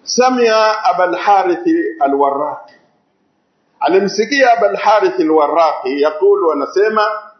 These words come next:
"Haddathana Israilu," ametusimulia Israilu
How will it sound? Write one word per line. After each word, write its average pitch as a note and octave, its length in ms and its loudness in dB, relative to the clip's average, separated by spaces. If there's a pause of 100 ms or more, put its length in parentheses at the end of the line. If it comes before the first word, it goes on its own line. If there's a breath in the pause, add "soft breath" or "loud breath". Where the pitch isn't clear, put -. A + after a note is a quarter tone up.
(680)
"Haddathana A3+ 920 0
Israilu," D#3+ 760 0 (880)
ametusimulia G3+ 1080 2
Israilu G3+ 800 2